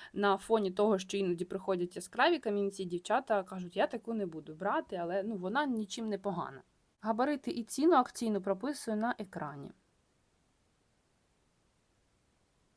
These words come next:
Далі така сама історія, моделька триста сорок дев'ята, шість двадцять за вагою. Лабрадорчик також з частковою іризацією, ось так її збоку видно.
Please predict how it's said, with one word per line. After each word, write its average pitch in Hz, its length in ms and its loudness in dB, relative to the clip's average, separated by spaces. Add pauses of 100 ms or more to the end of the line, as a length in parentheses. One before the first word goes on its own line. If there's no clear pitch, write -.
(140)
Далі 233 340 6
така 233 260 4
сама 240 280 2
історія, 247 520 0
моделька 214 480 0
триста 214 380 -4
сорок 202 380 -2
дев'ята, 214 760 -2 (160)
шість 202 300 -6
двадцять 190 400 0
за 190 120 0
вагою. 226 600 0 (420)
Лабрадорчик 196 640 -2
також 202 320 -2
з - 60 -10
частковою 185 760 -4
іризацією, 226 800 -6
ось 220 120 -8
так 202 260 -6
її 185 120 -4
збоку 180 460 -10
видно. 185 500 -6